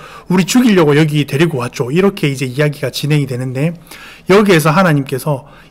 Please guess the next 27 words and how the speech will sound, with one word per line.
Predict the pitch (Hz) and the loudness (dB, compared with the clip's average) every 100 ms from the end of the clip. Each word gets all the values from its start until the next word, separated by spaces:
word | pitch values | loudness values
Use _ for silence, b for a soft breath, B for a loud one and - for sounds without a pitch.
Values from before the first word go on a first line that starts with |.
| - | 0
이 | 202 | 2
이스라엘 | 156 - 175 | 0 2 2
백성과 | 170 135 - 143 127 120 | 2 0 -2 -2 -4 -4
열 | 131 147 | 0 2
명의 | 175 170 143 | 2 0 -2
정탐꾼에게 | 131 120 135 - 160 127 127 123 120 b b b | -4 -6 -6 -2 -2 -2 -6 -8 -10 b b b
분노하셔서 | - 175 185 170 131 123 - 139 - B B B B B | 0 2 4 2 0 -4 -4 -6 -8 B B B B B
뭐라고 | 135 131 135 135 | -2 0 0 -2
하시냐면 | 123 160 147 131 | -2 0 0 0
여호수아와 | 127 127 147 - 180 135 131 | 0 0 2 2 2 2 -2
갈렙 | - 135 160 | -2 0 2
말고는 | 160 127 139 143 147 | 2 -2 -2 -4 -2
이 | 190 | -2
가나안 | - 147 175 | 0 2 2
땅에 | 170 139 | 2 0
들어갈 | 139 165 | 2 0
수 | 170 147 | 0 -2
없을 | 151 262 | 0 0
거라고 | 226 160 127 | 2 0 0
말합니다. | 113 107 120 107 - - B B B | -4 -8 -10 -10 -16 -20 B B B
그리고 | 240 214 180 | 2 4 2
어떻게 | 190 208 | 2 0
되냐면 | 147 127 120 160 123 - B B B 160 | -2 -4 -2 -2 -4 -8 B B B -2
이스라엘 | 147 180 180 | 2 4 4
백성들이 | 151 - 160 127 123 156 196 - _ - | 0 0 -2 -2 -4 -4 -6 -14 _ -20
삼십팔 | - 254 - - 240 | 0 2 2 0 0
년간 | 220 214 107 | 2 2 -2